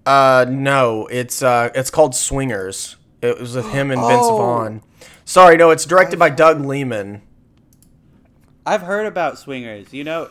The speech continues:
Speaker 2: do you know that how it should have ended on YouTube? I know it's got kind of, like, a mixed legacy.
Speaker 1: Oh,
Speaker 2: Um,
Speaker 1: dude, I was watching Hishy when it was a small channel with, like, two hundred thousand views. <laughs> So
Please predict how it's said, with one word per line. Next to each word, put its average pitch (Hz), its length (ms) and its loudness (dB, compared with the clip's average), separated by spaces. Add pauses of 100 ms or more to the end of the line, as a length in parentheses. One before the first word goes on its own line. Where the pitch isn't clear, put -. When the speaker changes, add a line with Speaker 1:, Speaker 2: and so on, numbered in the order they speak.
Speaker 2:
do 139 80 -20
you 170 120 -14
know 180 200 -10
that 143 280 -10
how 147 160 -10
it 127 120 -12
should 156 220 -16
have 147 100 -16
ended 147 320 -12
on 135 160 -14
YouTube? 139 480 -16
I 131 80 -10
know 127 200 -12
it's 117 140 -20
got 117 220 -16
kind 123 160 -16
of, 110 80 -18
like, 113 180 -18
a 117 40 -18
mixed - 560 -20 (640)
legacy. 113 760 -14 (640)
Speaker 1:
Oh, 151 380 6
Speaker 2:
Um, 143 220 -14
Speaker 1:
dude, 147 120 -2
I 135 140 4
was 151 180 2
watching 127 460 -2 (160)
Hishy 131 440 -6
when 110 200 -10
it 107 120 -10
was 107 320 -12 (300)
a 107 80 -8
small 117 800 -4
channel 113 400 -6
with, 101 160 -12
like, 107 160 -6
two - 140 -12
hundred 110 200 -10
thousand 107 380 -6
views. 107 440 -10 (180)
<laughs> - 160 -6
So - 300 -4